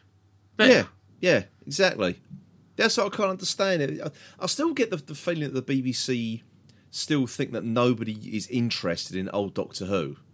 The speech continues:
Speaker 2: Do you sort of get that feeling? They're just sort of like, "Oh, well, it's old, so no, no one's interested in it." And, you know, it seems to be that, that way with the Underwater Menace as well. I think it just seemed that they don't seem to
Speaker 1: Yeah.
Speaker 2: realise there is, there is an audience for this stuff, and people are quite,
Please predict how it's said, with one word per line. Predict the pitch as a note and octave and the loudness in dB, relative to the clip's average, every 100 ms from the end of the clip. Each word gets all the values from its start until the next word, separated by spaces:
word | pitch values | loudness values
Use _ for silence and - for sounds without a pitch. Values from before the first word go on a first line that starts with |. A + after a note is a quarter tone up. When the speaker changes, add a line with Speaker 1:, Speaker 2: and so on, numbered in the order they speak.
| _ _ _ | _ _ _
Speaker 2:
Do | D3+ | 0
you | |
sort | D#3 G3 | 4 4
of | |
get | G#3 G3 | 4 2
that | F#3 | 0
feeling? | - G3+ F#3+ B2 | 2 2 4 2
They're | G#2+ A2+ | 2 2
just | C3+ - | 0 -4
sort | C3+ | -4
of | A#2 | -4
like, | C3 B2+ D3+ | -6 -6 -4
"Oh, | D3 | 0
well, | C3 B2+ | 4 2
it's | A#2+ | 4
old, | B2 A#2+ | 0 0
so | B2 | -4
no, | A#2+ A#2+ | -2 -2
no | B2 | 0
one's | A#2 G#2 - F#2 - | -2 -4 -10 -18 -8
interested | A2 G#2 G#2+ G2+ - | -6 -4 -4 -6 -6
in | G2 | -4
it." | G2 G2 F2+ | -2 -2 -2
And, | F2 F2 F2 - _ - - - - _ | -4 -4 -6 -10 _ -20 -20 -20 -20 _
you | - | -2
know, | A2 | 2
it | A2+ | 2
seems | - D#3+ D3+ | 2 2 2
to | |
be | C#3+ C#3 | 2 2
that, | B2 G2+ | 2 2
that | C3 | -2
way | B2+ B2 A#2+ | 2 2 2
with | A#2 A#2+ | 0 0
the | A2+ | -2
Underwater | A2+ A#2+ A#2+ | 0 -4 0
Menace | C#3 A#2 F2+ | 0 0 -2
as | G2 A#2+ | -6 0
well. | B2 D#2 D2+ - _ _ - - - A#2 | 2 2 -2 -12 _ _ -20 -20 -12 -4
I | |
think | C3+ | -2
it | B2+ | -2
just | C3+ - | -2 0
seemed | B2+ | 0
that | B2 A#2+ | 2 2
they | A#2+ | 0
don't | C3+ B2+ G#2+ | 2 2 0
seem | - C3+ A#2 | -4 -2 -2
to | A2+ A2+ | -4 -2
Speaker 1:
Yeah. | G#2 | 4
Speaker 2:
realise | A#2+ B2 G#2 G2+ G2+ | 6 8 6 4 2
there | B2+ C3+ | 4 4
is, | C3+ | 2
there | - D#3 | -2 4
is | F#3 E3 | 4 6
an | |
audience | F3 G3+ D#3 A#2+ - | 4 4 2 -2 -2
for | G2 | -6
this | E2 D#2+ | -6 -6
stuff, | - D2 B1+ G2 | -4 -4 -6 -10
and | F#2+ | -6
people | B2+ A2+ A2 | -2 -2 -2
are | A#2 A2+ | -2 -2
quite, | - A#2 G#2 | -4 -4 -4